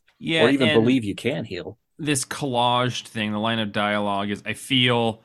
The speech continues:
Speaker 1: feel pieced together, made from different parts,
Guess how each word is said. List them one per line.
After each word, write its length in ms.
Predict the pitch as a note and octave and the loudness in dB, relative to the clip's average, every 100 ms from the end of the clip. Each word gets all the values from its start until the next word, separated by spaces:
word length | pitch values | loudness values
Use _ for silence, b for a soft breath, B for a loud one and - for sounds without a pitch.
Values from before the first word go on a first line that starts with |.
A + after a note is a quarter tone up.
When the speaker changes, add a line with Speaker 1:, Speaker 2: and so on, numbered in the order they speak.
| _ | _
Speaker 1:
feel 380 | - - C#3+ B2 | -10 -2 2 0
pieced 480 | - - C#3+ B2+ - | -2 -6 -4 -4 -6
together, 600 | A#2 A2+ G#2 G#2 G2+ - | -2 0 0 0 -2 -4
made 380 | A2+ G#2+ G#2+ G#2 | -4 -2 -2 -4
from 220 | G#2 G#2 | -6 -6
different 440 | F#2+ G#2 - F2 C2 | -4 -6 -4 -8 -8
parts, 640 | - F#2 D#2+ - - | -6 -6 -6 -10 -12